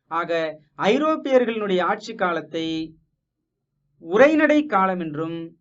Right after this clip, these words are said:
தமிழ் இலக்கிய மறுமலர்ச்சி காலம் என்றும் அழைக்கலாம். ஆக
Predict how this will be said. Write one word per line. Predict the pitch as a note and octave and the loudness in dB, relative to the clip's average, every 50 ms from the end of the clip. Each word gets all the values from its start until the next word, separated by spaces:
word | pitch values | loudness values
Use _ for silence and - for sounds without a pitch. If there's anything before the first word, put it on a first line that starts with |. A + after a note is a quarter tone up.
| _ _ _ _ _ _ _ _ _ - | _ _ _ _ _ _ _ _ _ 0
தமிழ் | F#3+ G3 G#3+ A#3 C4+ C#4+ D4+ D4+ C#4+ - - - | 0 2 2 2 0 0 0 -2 -4 -14 -16 -14
இலக்கிய | - F#3 F#3 G3 G#3+ A#3 B3 A#3+ - - A#3+ B3 B3+ C4+ | -6 -4 -2 0 0 0 -2 -4 -8 -8 -4 -2 0 0
மறுமலர்ச்சி | A#3+ G#3 F3+ F#3 G3+ B3 D4+ D4+ D#4+ D#4 E4 D#4 D4 - - D4 C#4+ | 0 2 2 2 2 4 4 4 4 4 2 0 -4 -8 -8 -10 -6
காலம் | - G#3+ G3 F#3+ F3+ F3+ E3+ | -2 0 0 0 0 -2 -2
என்றும் | D#3+ D3+ D3 D3 E3 F3 F3 F3+ F3+ F3+ F3+ - _ _ _ _ | -4 -6 -6 -4 -4 -4 -2 -2 -4 -4 -6 -10 _ _ _ _
அழைக்கலாம். | - D3+ D#3 D#3+ D3+ D3+ D#3 D3 D3+ D3+ D#3 D3+ D3 C3 B2+ - _ _ _ _ _ _ _ _ _ _ _ _ _ _ _ _ _ _ _ _ _ _ _ _ _ _ _ _ _ _ _ _ _ _ _ _ _ _ _ _ _ _ - | -10 -6 -6 -6 -6 -6 -6 -4 -4 -4 -4 -6 -6 -8 -8 -12 _ _ _ _ _ _ _ _ _ _ _ _ _ _ _ _ _ _ _ _ _ _ _ _ _ _ _ _ _ _ _ _ _ _ _ _ _ _ _ _ _ _ -4
ஆக | - A3 B3 A#3 A#3 F3 F3+ A#3+ C#4 | -2 -2 0 2 2 0 0 -2 -6